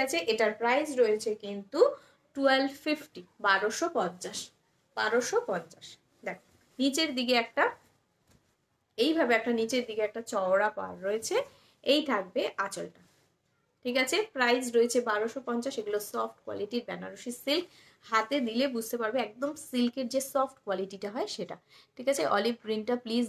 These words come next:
দেখিও। কোন olive গ্রিনটা গো? জামদানিতে দেখিয়ে দেবো। তোমার এটা কি শাড়ি গো? Price কত? কোনটা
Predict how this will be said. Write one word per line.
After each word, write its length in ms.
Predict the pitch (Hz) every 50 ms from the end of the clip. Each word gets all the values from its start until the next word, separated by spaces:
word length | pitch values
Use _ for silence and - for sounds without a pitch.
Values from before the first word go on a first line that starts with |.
| 214
দেখিও। 220 | 214 208 - 226 214 -
কোন 140 | 302 320 330 285 240
olive 140 | 214 214 202 - 202
গ্রিনটা 260 | 196 190 185 196 190 190
গো? 60 | 247 302 320 302 254
জামদানিতে 480 | 202 180 180 180 185 196 226 233 403 494 392 233 190
দেখিয়ে 220 | 190 190 - 185 170 165
দেবো। 140 | 160 165 165 _ _ _ _ _ _ _ _ _ _ _ -
তোমার 180 | 247 233 233 233 226
এটা 120 | 233 247 254 254
কি 80 | - 254 247 -
শাড়ি 200 | 254 226 233 226 233
গো? 60 | 277 277 -
Price 200 | 269 233 247 247 -
কত? 120 | 233 226 254 247 -
কোনটা 300 | 302 294 277 247 247